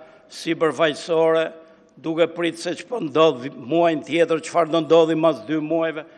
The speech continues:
asgjë e mrekullueshme s'ka për të ndodhur muajin tjetër, as mas dy muajve. Kjo është një krizë që do të tërhiqet paktën dy, tre vjet. Aq më tepër që edhe kjo që po ndodh sot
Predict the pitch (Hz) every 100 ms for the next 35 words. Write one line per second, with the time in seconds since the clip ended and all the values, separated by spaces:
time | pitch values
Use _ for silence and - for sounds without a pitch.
0 | _ _ - 147 127 113 175 214 196 202
1 | 180 185 208 175 151 156 - 151 135 117
2 | 123 135 110 - - _ _ - 127 139
3 | 135 113 113 107 95 - - 165 185 175
4 | 185 127 170 165 143 120 101 82 - _
5 | _ _ _ - 170 180 - 151 - 170
6 | 190 175 190 156 165 165 - - _ 151
7 | 147 165 160 180 - 180 175 180 151 135
8 | 180 175 160 151 185 - - - - _
9 | _ _ - 175 226 165 226 220 240 226
10 | 214 - 220 190 - - 196 190 185 240
11 | 240 214 160 214 185 220 208 - - 254
12 | 233